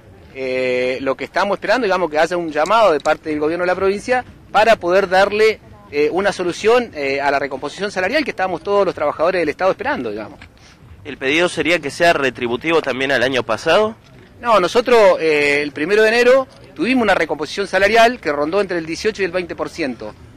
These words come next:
Speaker 1: Para poder llegar o alcanzar el, el proceso inflacionario necesitaríamos por lo menos un veinticuatro, un veinticinco por ciento para poder alcanzar ese proceso inflacionario.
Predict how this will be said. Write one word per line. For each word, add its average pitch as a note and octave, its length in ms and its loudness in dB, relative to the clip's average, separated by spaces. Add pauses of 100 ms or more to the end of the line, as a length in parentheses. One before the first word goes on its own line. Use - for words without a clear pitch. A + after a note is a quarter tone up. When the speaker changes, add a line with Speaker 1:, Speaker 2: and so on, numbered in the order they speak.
Speaker 1:
Para D3+ 220 2
poder G3+ 380 4
llegar F3+ 400 4
o D#3+ 80 2
alcanzar D3+ 560 2
el, C3+ 200 -4
el B2+ 120 -14
proceso - 340 -10
inflacionario G#3 580 0
necesitaríamos F#3 720 -2
por F3+ 100 -6
lo F3+ 80 2
menos A3 200 -4
un G3+ 60 -8
veinticuatro, F#3+ 440 0
un F#3+ 60 -6
veinticinco G3+ 400 -6
por G3+ 100 -6
ciento A3 300 -6
para D#3+ 160 0
poder G3 220 0
alcanzar F3 420 0
ese E3 100 -8
proceso C#3 380 -10
inflacionario. B2 560 -8